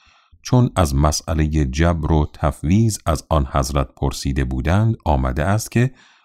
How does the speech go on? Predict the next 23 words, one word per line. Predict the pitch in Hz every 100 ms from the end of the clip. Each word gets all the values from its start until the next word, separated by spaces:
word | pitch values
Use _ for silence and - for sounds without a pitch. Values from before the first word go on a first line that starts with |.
| - -
آن | 73 67
حضرت | 67 67 71 69
فرمودند: | - 67 64 71 95 110 120 - _ _ _ _ _ _
«تمامی | - 107 107 120 131 123 -
امت | 78 73 -
اسلام | - 73 - 90 107 101
بدون | 78 113 127 120
استثناء | 101 87 - 76 - 76 82 92 - _ - - 90
اتفاق | - - - - 87 110 113
و | 98 85 -
اجماع | - 67 71 76 107 - 95
دارند | 101 104 117 120 113 78
بر | 76
حقانیت | 71 73 - 71 65 65 71 76 73
قرآن | - 67 - 95 113 - _ _ _
که | 76
در | 69 67 -
آن | 85 76
هیچ | 69 101 123 123 - 76
ریب | 71 82 92 78 78
و | 76 76
شک | - 101 107 -
نیست. | 92 78 60 -